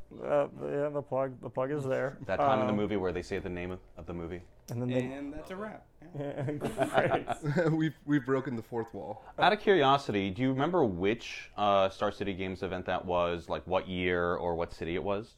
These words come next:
Speaker 1: Mark is going into his encyclopedia of knowledge.
Speaker 2: I'm
Speaker 4: Uh,
Speaker 2: definitely
Speaker 4: I
Speaker 2: go-
Speaker 4: believe,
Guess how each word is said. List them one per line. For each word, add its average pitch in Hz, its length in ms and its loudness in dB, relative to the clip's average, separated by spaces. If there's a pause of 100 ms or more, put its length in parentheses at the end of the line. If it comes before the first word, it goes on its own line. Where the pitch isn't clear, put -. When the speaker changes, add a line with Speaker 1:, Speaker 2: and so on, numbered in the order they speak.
Speaker 1:
Mark 127 300 -4
is 131 120 -4
going 139 200 2
into 131 200 -4
his 123 260 -2
encyclopedia 120 840 -2
of 113 200 -2
knowledge. 113 460 -6 (280)
Speaker 2:
I'm 101 140 0
Speaker 4:
Uh, 87 40 -6
Speaker 2:
definitely 117 440 6
Speaker 4:
I - 40 8
Speaker 2:
go- 170 60 0
Speaker 4:
believe, 233 320 -6